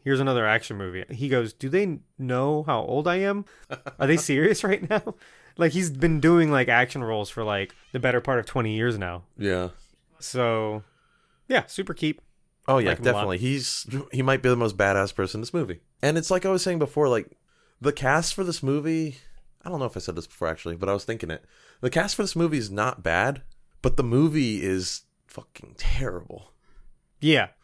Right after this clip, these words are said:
Speaker 1: It's a lot of, uh, you know, what, what more could the cast have done? You know?
Speaker 2: Yeah.
Speaker 1: So, all right. That pretty much covers it for Keep or Cancel.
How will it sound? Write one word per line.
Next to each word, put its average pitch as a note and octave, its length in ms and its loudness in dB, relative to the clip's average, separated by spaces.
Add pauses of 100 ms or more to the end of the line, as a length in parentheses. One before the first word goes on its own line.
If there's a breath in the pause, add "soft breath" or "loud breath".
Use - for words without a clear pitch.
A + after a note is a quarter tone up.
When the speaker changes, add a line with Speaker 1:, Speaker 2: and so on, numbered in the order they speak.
(120)
Speaker 1:
It's F3 160 -2
a G3+ 60 4
lot E3 220 6
of, D#3 160 4
uh, B2+ 480 4
you C3+ 80 -4
know, A#2+ 100 -2
what, C3+ 260 -2
what D3 140 -2
more B2+ 200 0
could B2+ 140 -6
the A2 80 -6
cast G#2+ 240 -4
have F#2 120 -12
done? F#2 380 -10
You A2 140 2
know? - 20 -
Speaker 2:
Yeah. F2+ 220 2 (580 loud breath)
Speaker 1:
So, F#2+ 380 -10 (400)
all C4+ 60 -2
right. - 140 -4 (240)
That E3 140 -8
pretty F3 140 -4
much C3 140 -6
covers A#2 220 -4
it A#2 80 -8
for A2+ 500 -6
Keep - 160 -16
or - 40 -20
Cancel. F3+ 560 -2